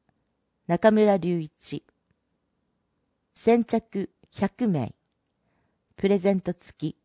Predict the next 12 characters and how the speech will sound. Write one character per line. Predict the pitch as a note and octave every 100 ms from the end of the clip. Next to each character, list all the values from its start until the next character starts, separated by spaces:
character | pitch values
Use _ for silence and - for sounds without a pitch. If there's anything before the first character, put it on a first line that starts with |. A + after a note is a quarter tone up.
| _ _ _ _ _ _ _ _ _ _ _
ラ | A3+ B3
ン |
チ | A#3 -
コ | - B3+ A3
ー |
ナ | D#3+ B2+ A2+ - _ _
ー | D#3+
ア |
ン | D#3+ D#3
ド | D3 - _ _ _ _ _
販 | - G#3 G#3+
売 | G3+ G3